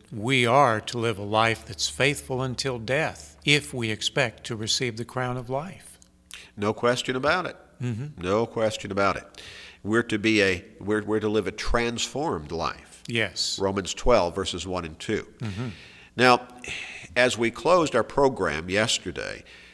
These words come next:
Speaker 2: we read Matthew chapter five, verses thirteen through sixteen, and I'd like for us to read that again today, and to set that, that, that tone again. And, and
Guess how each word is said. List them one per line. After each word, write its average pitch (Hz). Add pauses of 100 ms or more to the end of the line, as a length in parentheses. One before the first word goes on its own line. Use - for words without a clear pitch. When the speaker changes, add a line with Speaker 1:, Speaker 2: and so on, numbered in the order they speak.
(140)
Speaker 2:
we 110
read 120
Matthew 113
chapter 101
five, 78
verses 90
thirteen 98
through 82
sixteen, 78
and 82
I'd 82
like 98
for -
us 90
to 87
read 90
that 85
again 85
today, 80 (720)
and 104 (1160)
to 104
set -
that, 98
that, - (140)
that 92 (340)
tone 107
again. 78 (960)
And, 120
and 110